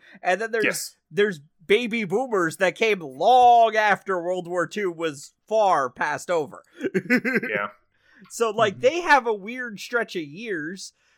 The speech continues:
Speaker 1: like, at least, and then, like, I feel like they just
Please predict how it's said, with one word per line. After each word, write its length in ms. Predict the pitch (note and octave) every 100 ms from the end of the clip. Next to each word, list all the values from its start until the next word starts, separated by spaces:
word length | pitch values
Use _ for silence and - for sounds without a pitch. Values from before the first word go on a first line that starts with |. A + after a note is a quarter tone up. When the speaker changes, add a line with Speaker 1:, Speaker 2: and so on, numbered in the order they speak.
| _
Speaker 1:
like, 240 | F3+ F#3+ -
at 160 | G3 G#3
least, 440 | C4+ A#3+ - - _ _ -
and 180 | A3 G3+
then, 220 | A#3 G#3+ -
like, 280 | G#3+ F#3+ - _
I 100 | G3+
feel 200 | F#3+ C#4
like 180 | C#4 B3+
they 120 | A3 F#3
just 420 | F#3 G3+ -